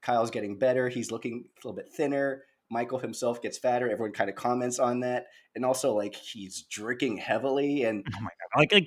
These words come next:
Speaker 2: like, to an insane
Speaker 1: Yeah,
Speaker 2: cartoonish
Speaker 1: so
Speaker 2: degree.
Speaker 1: they
Speaker 2: He's
Speaker 1: really
Speaker 2: drinking
Speaker 1: establish
Speaker 2: heavily.
Speaker 1: how much of an asshole he is, and then also establish that Kyle is such a pushover. Like,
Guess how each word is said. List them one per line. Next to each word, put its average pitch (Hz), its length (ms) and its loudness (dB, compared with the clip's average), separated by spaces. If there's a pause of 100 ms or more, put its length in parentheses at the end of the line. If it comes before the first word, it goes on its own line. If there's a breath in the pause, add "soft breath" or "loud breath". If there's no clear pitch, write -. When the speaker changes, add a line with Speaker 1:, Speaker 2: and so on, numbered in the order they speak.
Speaker 2:
like, 196 80 4
to 220 140 10
an 175 80 8
insane 147 380 6
Speaker 1:
Yeah, - 60 -2
Speaker 2:
cartoonish 113 540 6
Speaker 1:
so - 0 -
Speaker 2:
degree. - 260 0
Speaker 1:
they 92 60 0
Speaker 2:
He's 104 80 2
Speaker 1:
really 190 180 8
Speaker 2:
drinking - 60 8
Speaker 1:
establish 135 500 4
Speaker 2:
heavily. 135 200 4
Speaker 1:
how - 20 0
much 123 360 0
of 110 120 -2
an - 80 -2 (100)
asshole 120 460 2
he 151 200 2
is, 156 320 2 (260 soft breath)
and 135 100 2
then 160 200 2
also 196 340 2
establish 139 720 4
that 120 240 2
Kyle 120 360 4
is 107 320 -2
such 185 160 -2
a 139 60 0
pushover. 113 480 0
Like, 107 260 0